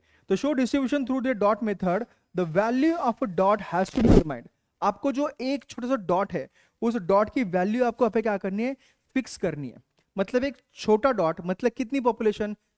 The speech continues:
हजार पॉपुलेशन, ये फिक्स कर ली। अब उसके बाद दो डॉट हो गए भाई, दो हज़ार पॉपुलेशन। तो जहाँ पे भी वो गांव है, तो उस गांव की पॉपुलेशन समझे, समझिएगा दो हज़ार है, तो वहाँ पे आपको दो डॉट देने हैं, ओके। ये मैंने एग्जांपल बता दिया, ऐसा नहीं, अ, ऐसा, अ, जो मेथड है फिर वैल्यू जो है एक डॉट के बदल भी सकती है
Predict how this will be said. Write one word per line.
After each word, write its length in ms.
हजार 240
पॉपुलेशन, 520
ये 80
फिक्स 240
कर 140
ली। 220
अब 120
उसके 180
बाद 200
दो 260
डॉट 180
हो 100
गए 120
भाई, 240
दो 180
हज़ार 140
पॉपुलेशन। 480
तो 440
जहाँ 340
पे 100
भी 120
वो 160
गांव 360
है, 160
तो 100
उस 120
गांव 260
की 100
पॉपुलेशन 260
समझे, 340
समझिएगा 540
दो 140
हज़ार 300
है, 60
तो 140
वहाँ 180
पे 80
आपको 200
दो 240
डॉट 180
देने 240
हैं, 200
ओके। 160
ये 220
मैंने 200
एग्जांपल 320
बता 200
दिया, 120
ऐसा 160
नहीं, 180
अ, 80
ऐसा, 380
अ, 720
जो 200
मेथड 380
है 80
फिर 140
वैल्यू 360
जो 180
है 140
एक 220
डॉट 180
के 80
बदल 280
भी 100
सकती 280
है 80